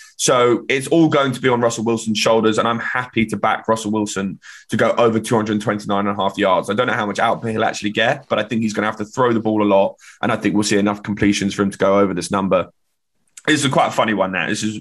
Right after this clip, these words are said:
my, my favorite one. I just wanted to get these quotes in, basically.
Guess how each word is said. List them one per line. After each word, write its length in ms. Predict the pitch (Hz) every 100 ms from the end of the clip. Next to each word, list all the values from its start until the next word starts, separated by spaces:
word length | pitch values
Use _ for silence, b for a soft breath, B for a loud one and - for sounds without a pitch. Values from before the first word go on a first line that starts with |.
| -
my, 320 | 107 107 - B B B -
my 80 | 120
favorite 340 | 156 135 123
one. 160 | 120 120
I 60 |
just 100 | 123
wanted 140 | 131 110
to 80 |
get 100 | 104 90
these 120 | 90
quotes 320 | - 95 -
in, 100 | 87
basically. 520 | 80 80 - 87 95